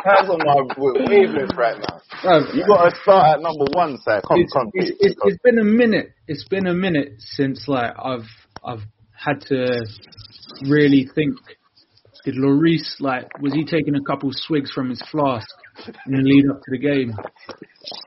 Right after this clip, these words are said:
Speaker 2: I know he's, he's probably still not allowed to drive yet, so he wasn't drink driving, so we'll give him dry there, but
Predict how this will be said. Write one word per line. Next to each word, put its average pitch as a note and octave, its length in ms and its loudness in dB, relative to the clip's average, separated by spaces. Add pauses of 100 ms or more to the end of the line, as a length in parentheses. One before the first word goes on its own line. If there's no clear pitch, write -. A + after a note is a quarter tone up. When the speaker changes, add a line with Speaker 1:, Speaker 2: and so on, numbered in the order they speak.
(140)
Speaker 2:
I C3 60 -6
know D#3+ 140 4
he's, D#3 180 6
he's E3+ 240 2
probably D#3+ 260 4
still E3+ 300 -2
not D#3 160 0
allowed D#3 240 0
to D3 80 -4
drive C#3 400 -2
yet, B2 280 -6
so B2 280 -8
he B2 100 -10
wasn't C#3 320 -2
drink C#3+ 240 -2
driving, B2+ 480 -6
so D3 160 -8
we'll B2+ 160 -4
give C3+ 220 -2
him C3 260 -6
dry C3+ 200 -2 (120)
there, A#2+ 220 -4
but B2 280 -6